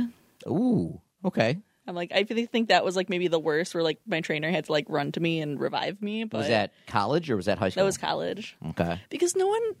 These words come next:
Speaker 2: I feel like that's the thing, too, is, like, I wasn't prepared from going from high school. We were running, like, a mile or so a day to college where you're running, like, three miles.
Speaker 1: Oh, for
Speaker 2: It's, like,
Speaker 1: sure.
Speaker 2: a three-mile start, and then you're running another, like, three miles during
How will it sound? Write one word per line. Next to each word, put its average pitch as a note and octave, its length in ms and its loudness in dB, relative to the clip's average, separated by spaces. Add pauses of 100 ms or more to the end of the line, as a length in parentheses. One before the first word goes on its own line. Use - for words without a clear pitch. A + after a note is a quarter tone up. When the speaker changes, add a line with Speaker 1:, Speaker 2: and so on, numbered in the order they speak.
Speaker 2:
I E4+ 80 6
feel E4+ 140 2
like A4+ 100 6
that's G#4 140 2
the E4+ 80 0
thing, F#3+ 180 -2
too, A#3+ 220 0
is, F#3+ 100 2
like, F3+ 120 -2
I G3 100 8
wasn't A#3+ 280 2
prepared F#3+ 460 0
from F#3+ 140 -4
going F3 580 2 (420)
from F3+ 120 0
high F3+ 160 4
school. F3+ 280 2
We F3+ 40 4
were F3+ 180 4
running, A3 180 2
like, B3+ 120 -2
a E4 60 -2
mile G3+ 440 0
or G3+ 100 -2
so G3 260 0
a F#3 80 0
day E3 320 2
to F3 100 -2
college F3 460 2
where F3 80 0
you're E3+ 120 0
running, E3 240 0
like, D#3 280 -4
three G#3 320 -4
miles. F3 760 4 (120)
Speaker 1:
Oh, G#3 260 6
for - 80 -4
Speaker 2:
It's, A#3+ 80 6
like, C#4+ 100 6
Speaker 1:
sure. B3+ 140 6
Speaker 2:
a D4+ 60 6
three-mile C#4 400 6
start, A#3 500 4
and G3+ 140 0
then G3+ 100 0
you're G3+ 300 -2 (340)
running A#3 260 6
another, A3 300 6
like, G#3 180 2
three A#3 220 0
miles G#3+ 400 4
during G3 340 0